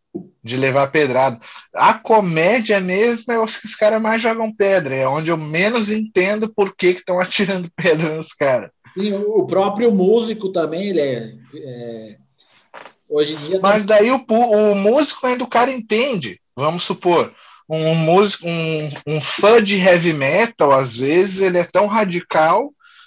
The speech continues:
Speaker 1: que ele é crítico a um estilo diferente do que ele gosta. Daí o cara ainda entende. Ah, é porque tu gosta de tal vertente, tu acha que música é isso, e quando fazem uma coisa diferente, tu critica.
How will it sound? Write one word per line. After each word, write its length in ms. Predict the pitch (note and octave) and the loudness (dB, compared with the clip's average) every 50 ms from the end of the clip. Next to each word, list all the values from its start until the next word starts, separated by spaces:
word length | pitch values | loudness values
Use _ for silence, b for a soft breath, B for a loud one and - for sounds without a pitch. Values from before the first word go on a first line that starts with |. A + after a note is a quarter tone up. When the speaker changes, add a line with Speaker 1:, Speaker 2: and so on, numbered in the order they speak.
| b _ - | b _ 0
Speaker 1:
que 80 | F#3 | 0
ele 120 | F3+ F#3 G3+ | 2 2 2
é 60 | G3+ | 0
crítico 840 | - - - - E3+ F#3+ G#3+ B3 C4 A#3+ - - - - - - A#3+ | -2 -2 -2 -2 0 0 2 0 0 -2 -2 -6 -8 -8 -4 0 2
a 120 | G#3+ G#3+ A3 | 2 2 2
um 360 | G#3+ G#3 G#3+ G#3+ G#3 G#3+ G#3 | 2 0 -2 -4 -4 -2 0
estilo 460 | G#3+ G#3 - - - G#3 G#3 G#3 A3+ G3+ | 0 0 -2 -2 -2 0 0 0 0 0
diferente 580 | G3 G3+ - - G3+ G3 F#3 F#3+ G3+ G3 - | -2 -2 -2 0 0 2 0 0 -2 -4 -6
do 120 | F#3+ G3 F#3+ | -6 -4 -2
que 80 | - | 0
ele 160 | F#3+ G3 G#3 | 0 0 0
gosta. 560 | G3 F#3 F3+ F#3 F#3+ G#3 F#3 C3+ - - - - | 0 2 4 6 6 4 4 2 -2 -10 -10 -6
Daí 160 | A#2+ B2 C#3 | -4 -4 -2
o 40 | C#3 | 0
cara 200 | - F#3 F3+ G3+ | 0 0 2 2
ainda 180 | G#3+ G#3+ A3+ | 0 0 0
entende. 680 | A#3+ A#3+ A3+ - F#3 F#3+ G#3+ A#3 A#3 G3 C#3+ B2 - - B B B B B B B | -2 -2 0 2 2 2 2 0 -2 -2 -4 -6 -10 -14 B B B B B B B
Ah, 280 | _ C#3+ E3 G#3+ A#3 G3 | _ -2 0 2 2 2
é 80 | D3+ C3+ | 2 0
porque 280 | - C#3+ C3 C3 C#3 | -2 -4 -6 -4 -6
tu 140 | C3 - C#3 | -6 -4 -4
gosta 420 | B2+ A#2 B2 C3 D3+ D3+ - F3 | -2 0 2 2 2 2 0 -4
de 160 | E3 D#3 D#3 D3+ | -4 -4 -4 0
tal 200 | D#3+ D3 C#3+ C#3+ | 2 2 2 2
vertente, 600 | D#3 D#3+ D#3 D3+ - - C3 C#3 F3 F#3 - - | 2 0 -2 -2 -2 -4 -4 -4 -4 -6 -8 -2
tu 80 | - | 0
acha 280 | D#3+ C#3+ - - - D3 | 2 2 2 0 -2 -4
que 160 | - - D3 | -4 -6 -6
música 540 | C#3 C3+ C3 B2+ B2+ B2+ B2 - - - D3+ | -6 -4 -4 -2 -2 -2 -4 -4 -2 0 0
é 60 | D3+ | 0
isso, 520 | D3 C3+ C#3 C#3+ D#3+ G3 A3+ A3 - - | 2 0 0 -2 -2 -2 -2 -4 -6 -6
e 20 | G#3+ | -6
quando 240 | - F#3+ E3 D#3 D3+ | -6 -4 -4 -4 -2
fazem 320 | - D#3+ C#3+ C#3 D3 D3+ | -2 0 0 0 -2 -6
uma 80 | D3 - | -6 -4
coisa 160 | C#3+ C#3 C#3 | -4 -4 -4
diferente, 920 | D3+ C#3+ - - D#3+ D3+ C#3+ C3+ C3+ C3+ C#3+ D#3+ F3+ F3+ - - A3 G#3+ | -6 -8 -4 -2 0 0 0 -2 -4 -6 -6 -8 -8 -8 -8 -8 -8 -8
tu 140 | G#3+ - G3+ | -8 -8 -4
critica. 840 | - G#3+ G#3+ A3 A3 - - - F#3+ G#3 A3 G#3 A3 - A2 B | -2 0 0 0 -2 -4 -2 0 0 0 0 0 -2 -4 -8 B